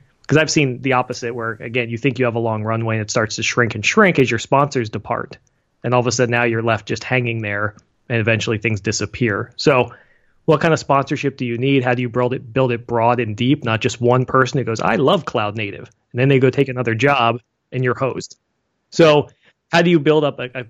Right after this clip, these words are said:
bunch of people who believe in what you're doing? And more, most importantly, maybe, how do you show proof points right away so that no one wants to shut this thing down? I don't know what you've seen there.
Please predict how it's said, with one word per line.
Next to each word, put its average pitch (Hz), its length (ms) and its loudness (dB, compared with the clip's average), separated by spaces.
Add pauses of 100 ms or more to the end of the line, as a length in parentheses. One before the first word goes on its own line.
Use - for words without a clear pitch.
bunch 147 380 -2
of 147 120 -4
people 143 260 -2
who 131 120 -2
believe 127 320 -2
in 123 60 -2
what 117 140 -4
you're 110 120 -4
doing? 160 340 6
And 143 100 2
more, 170 160 0
most 190 260 2
importantly, 190 480 2
maybe, 170 320 2
how 180 180 -2
do 190 80 0
you 170 60 0
show 135 180 -2
proof 208 320 -4
points 123 320 -4
right 120 140 0
away 117 260 0
so 113 140 -8
that 123 140 -4
no 131 160 2
one 139 180 4
wants 120 200 -4
to 117 80 -6
shut 117 280 -4
this 107 160 -8
thing 101 240 -6
down? 107 280 0
I 117 60 0
don't 135 160 2
know 113 80 -2
what 104 140 -4
you've 113 160 -4
seen - 220 -6
there. 131 220 -4